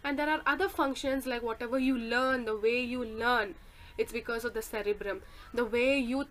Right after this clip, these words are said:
think, the intelligent part of you, is because of the cerebrum. And also how you think and analyze or reason, ask why and how question, is because of the cerebrum.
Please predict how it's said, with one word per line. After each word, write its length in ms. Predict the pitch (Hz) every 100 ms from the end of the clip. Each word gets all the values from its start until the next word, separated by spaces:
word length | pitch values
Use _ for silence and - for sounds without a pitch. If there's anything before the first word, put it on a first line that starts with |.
| -
think, 540 | - 320 330 269 220 214
the 200 | 233 -
intelligent 760 | 269 269 294 277 269 262 269 -
part 280 | 247 247 254
of 220 | 247 254
you, 200 | 262 262
is 180 | 226 208
because 360 | 226 220 220
of 140 | 214 196
the 80 |
cerebrum. 600 | 208 - 202 196 190 165 - - - - -
And 140 | 220
also 340 | 220 233 269
how 340 | 240 220 247 294
you 220 | 277 277 -
think 320 | 240 247 254
and 140 | 240 -
analyze 720 | 202 220 254 247 202 185 - - - -
or 140 | 220
reason, 640 | 214 214 247 262 220 180 - - - - - -
ask 340 | 220 262 -
why 220 | 214 208 226
and 200 | 269 254
how 240 | 220 262
question, 640 | 269 269 247 - 220 202 -
is 140 | 220
because 400 | 208 220 220 214
of 140 | 214 196
the 80 | 202
cerebrum. 580 | 202 190 190 190 175